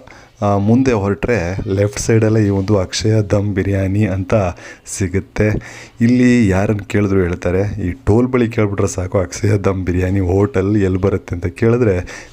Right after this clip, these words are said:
ಜನ ಹೇಳ್ಬಿಡ್ತಾರೆ. ಮೊದಲಿಗೆ ಟೇಸ್ಟ್ ಮಾತ್ರ ಸಖತ್ತು, ಜನನೂ ಸಿಕ್ಕಾಪಟ್ಟೆ ಗುರು. ಈಗ ಸದ್ಯಕ್ಕೆ ಈ ಹೋಟೆಲಲ್ಲಿ ಯಾವ ಮಟ್ಟಿಗೆ ಜನ ತಿಂತಾ ಇದ್ದಾರೆ ನೀವು ನೋಡ್ತಾ ಇರ್ಬೋದು. ಯಾಕೆಂದ್ರೆ ಈ ಮಟ್ಟಿಗಿನ ರಶ್ ಇದ್ದೇ ಇರುತ್ತೆ.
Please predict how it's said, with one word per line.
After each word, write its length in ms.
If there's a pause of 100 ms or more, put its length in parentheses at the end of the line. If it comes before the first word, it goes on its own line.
ಜನ 320
ಹೇಳ್ಬಿಡ್ತಾರೆ. 1000
ಮೊದಲಿಗೆ 420 (160)
ಟೇಸ್ಟ್ 360
ಮಾತ್ರ 260
ಸಖತ್ತು, 600
ಜನನೂ 600
ಸಿಕ್ಕಾಪಟ್ಟೆ 800
ಗುರು. 220 (540)
ಈಗ 280
ಸದ್ಯಕ್ಕೆ 1080 (260)
ಈ 60
ಹೋಟೆಲಲ್ಲಿ 720
ಯಾವ 240
ಮಟ್ಟಿಗೆ 420
ಜನ 240
ತಿಂತಾ 340
ಇದ್ದಾರೆ 360
ನೀವು 240
ನೋಡ್ತಾ 440
ಇರ್ಬೋದು. 400
ಯಾಕೆಂದ್ರೆ 460
ಈ 180
ಮಟ್ಟಿಗಿನ 520
ರಶ್ 300
ಇದ್ದೇ 220
ಇರುತ್ತೆ. 640